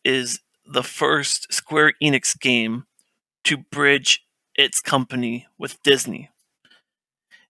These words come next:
And it is a J R P G and the places that you go are inspired, if not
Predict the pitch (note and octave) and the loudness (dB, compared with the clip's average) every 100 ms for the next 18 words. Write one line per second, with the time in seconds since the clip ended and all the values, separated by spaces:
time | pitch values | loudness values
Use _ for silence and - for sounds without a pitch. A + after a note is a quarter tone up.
0 | _ D3+ C#3 C#3 C3+ C3 - _ _ D#3 | _ -4 0 0 0 -2 -6 _ _ -6
1 | - D3 C#3+ - - D3+ D3+ C#3+ B2 - | -4 -2 -2 -4 -2 -2 -2 -8 -10 -20
2 | _ _ _ _ - E3 D#3+ D3 - C#3+ | _ _ _ _ -2 0 0 -2 -8 -12
3 | A#2+ A#2+ B2 C#3 _ _ _ _ _ _ | -10 -10 -10 -14 _ _ _ _ _ _
4 | - _ _ _ _ _ _ _ D3+ C#3+ | -20 _ _ _ _ _ _ _ 2 4
5 | C3+ C3 B2 B2+ A#2+ _ _ - D#3+ D#3+ | 4 2 -4 -10 -14 _ _ -2 0 0
6 | C#3 - - - _ - F3 C#3+ B2+ C3 | -2 -4 -6 -8 _ -2 0 0 -4 -10
7 | - _ _ _ _ - C#3 C#3+ C#3 C3+ | -16 _ _ _ _ 0 4 6 4 2
8 | C3 B2+ _ _ _ _ _ _ _ _ | -2 -8 _ _ _ _ _ _ _ _
9 | _ _ - _ _ D3+ C3 - C3+ D3+ | _ _ -20 _ _ -6 -6 -4 -2 0
10 | B2+ A#2+ A#2+ - C3 - B2+ A#2+ B2 | 0 -6 -10 -6 -6 -6 -8 -4 -6